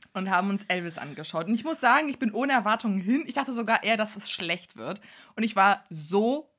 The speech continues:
positiv überrascht. Kurze Hardfacts, läuft seit dem dreiundzwanzigsten Juni im Kino. Geht hin, gebt euch das, vor allem wenn ihr, ähm, Baz Luhrmann-Fans seid. Ist nichts für jedermann, ne? So,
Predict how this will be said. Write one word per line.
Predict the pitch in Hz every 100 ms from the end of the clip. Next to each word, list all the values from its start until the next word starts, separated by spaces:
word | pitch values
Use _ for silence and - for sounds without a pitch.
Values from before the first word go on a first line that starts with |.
| _
positiv | 208 190 180 175 180 170 165 -
überrascht. | 160 139 120 - - - _ - - - _
Kurze | - 269 254
Hardfacts, | 233 302 - 311 311 -
läuft | 214 214
seit | 190
dem | 190
dreiundzwanzigsten | 175 202 - 185 170 165
Juni | 165 156
im | 147
Kino. | - 302 330 320
Geht | - 202 208
hin, | 254 262 - - -
gebt | 214 -
euch | 254
das, | 254 254
vor | 233
allem | 233 233
wenn | 208 208
ihr, | 202 190 185
ähm, | - 175 170 165 - _ _
Baz | 190 175
Luhrmann-Fans | 185 202 262 277 277 - - 262 277 -
seid. | 240 247 349 - _ _ _ _ _ _ -
Ist | 214
nichts | 254 285 -
für | 311
jedermann, | 285 311 330 339 381 554 -
ne? | 226 311
So, | 269 240 233